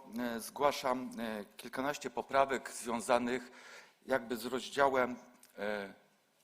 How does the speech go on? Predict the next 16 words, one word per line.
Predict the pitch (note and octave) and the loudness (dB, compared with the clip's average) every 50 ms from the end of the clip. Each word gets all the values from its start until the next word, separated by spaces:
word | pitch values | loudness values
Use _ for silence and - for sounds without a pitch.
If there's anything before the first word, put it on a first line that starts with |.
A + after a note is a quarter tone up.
| _ _ _ _ _ _ _ _ _ _ _ _ _ _ _ _ _ _ _ _ _ _ _ _ _ _ _ _ _ _ _ _ _ _ _ _ _ _ _ _ _ _ _ _ _ _ _ _ _ - | _ _ _ _ _ _ _ _ _ _ _ _ _ _ _ _ _ _ _ _ _ _ _ _ _ _ _ _ _ _ _ _ _ _ _ _ _ _ _ _ _ _ _ _ _ _ _ _ _ -6
dokumentów | - - C3+ - D3 C3 C#3 D3+ - - D3 C3 B2 A#2+ | 0 0 0 2 2 4 4 4 4 2 -6 -6 -2 -2
do | B2 | -2
pozwolenia | B2 - A#2 G2+ G#2 A#2 A#2+ B2+ C3 C3 B2+ A#2+ A#2 A#2 A#2+ - - - - _ _ _ _ _ _ | 0 -2 -4 -2 0 0 2 2 2 2 2 2 0 0 -2 -8 -16 -20 -20 _ _ _ _ _ _
prawo | - A#2 A2+ G#2+ A2 G#2 | 0 2 2 2 2 0
budow-, | F2 G#2 F#2 G#2 F#2 F#2+ | -4 -4 -8 -8 -8 -6
e, | - A#2 A#2 A2+ G2+ G2+ G2+ | -2 2 2 2 2 0 -2
pozwolenia, | - - - A#2 G2+ G#2+ A#2+ A#2+ C3 B2+ B2+ A#2+ A2+ - - - - - - - - - | -6 -8 -8 -6 -2 -2 0 0 2 2 2 0 -2 -2 -6 -16 -18 -18 -20 -20 -16 -10
e, | - G2+ G#2 G#2 G2+ | -6 -2 0 0 0
decyzji | F#2+ - B2+ - B2+ A#2 A2+ A#2+ | 0 0 -2 0 -2 -6 -4 -4
budowlanej. | G#2 A#2 G#2+ A2 G2+ G#2 F2+ D#2+ - - - - - - _ - - - - - - - - - - - | -4 -2 -2 0 0 0 0 0 -2 -10 -18 -20 -20 -20 _ -20 -20 -18 -18 -18 -18 -20 -20 -14 -4 0
Państwo | E3+ F#3+ F#3 - - - F#3 F3 D#3+ C#3+ | 0 2 2 0 -2 4 6 6 6 6
w | - - | 4 0
swoim | - - E3+ E3 D3+ B2+ | 0 0 0 0 0 0
projekcie | C3+ D3 D3 D#3 D3+ - - - D3+ C#3+ C3+ C3 C3 | 2 2 4 4 2 -2 -4 -4 0 2 4 4 4
rozdzielacie | B2+ C#3 B2 A2+ B2 C3+ C3 C#3+ C#3 - C#3 - | 2 0 0 0 0 4 4 4 4 2 0 -4
projekt | - C3+ C#3+ C#3 C3+ B2+ A#2+ - - - - - | -2 0 2 2 2 2 0 -4 -8 -18 -18 -20